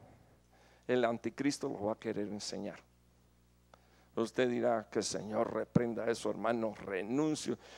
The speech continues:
Y de repente usted quiere cruzar hasta los dedos para la buena suerte, pero eso no le va a servir.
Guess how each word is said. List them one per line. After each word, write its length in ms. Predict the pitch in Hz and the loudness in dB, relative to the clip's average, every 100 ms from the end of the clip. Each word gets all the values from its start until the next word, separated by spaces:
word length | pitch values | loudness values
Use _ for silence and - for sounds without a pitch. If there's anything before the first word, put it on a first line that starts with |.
| - - | -6 8
Y 60 | |
de 140 | 202 127 | 10 10
repente 420 | - - 123 127 | 6 2 2 0
usted 220 | - 110 | -2 0
quiere 240 | - 131 | 2 0
cruzar 360 | - 107 - 135 | 0 -2 4 4
hasta 240 | 131 - | 6 4
los 200 | 127 113 | 4 6
dedos 240 | 120 139 - | 6 6 4
para 260 | - 110 | 2 2
la 120 | 104 101 | 2 4
buena 280 | 127 131 | 4 2
suerte, 320 | 117 147 - 113 | 2 2 0 -2
pero 200 | 110 107 | -2 -2
eso 120 | 107 | -2
no 140 | 107 | -2
le 120 | 107 | 0
va 120 | 101 110 | 0 0
a 20 | |
servir. 380 | - - - | -2 -4 -6